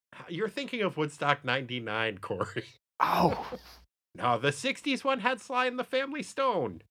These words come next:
Speaker 1: You can't
Speaker 2: I'm
Speaker 1: worship Satan to Sly and the Family Stone. It's
Speaker 2: I
Speaker 1: too funky.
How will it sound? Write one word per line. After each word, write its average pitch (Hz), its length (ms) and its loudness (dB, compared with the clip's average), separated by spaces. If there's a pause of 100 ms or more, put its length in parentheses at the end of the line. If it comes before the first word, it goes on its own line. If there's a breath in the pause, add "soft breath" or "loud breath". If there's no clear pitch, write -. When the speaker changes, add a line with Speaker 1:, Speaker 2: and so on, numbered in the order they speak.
(400)
Speaker 1:
You 349 80 2
can't 135 280 6
Speaker 2:
I'm - 20 -4
Speaker 1:
worship 120 400 4
Satan 113 380 -2
to 104 80 0
Sly 113 280 2
and 107 120 -2
the 107 60 -2
Family 117 380 -2
Stone. 151 480 0 (220)
It's 95 180 -6
Speaker 2:
I - 120 0
Speaker 1:
too 143 140 -2
funky. 160 580 -2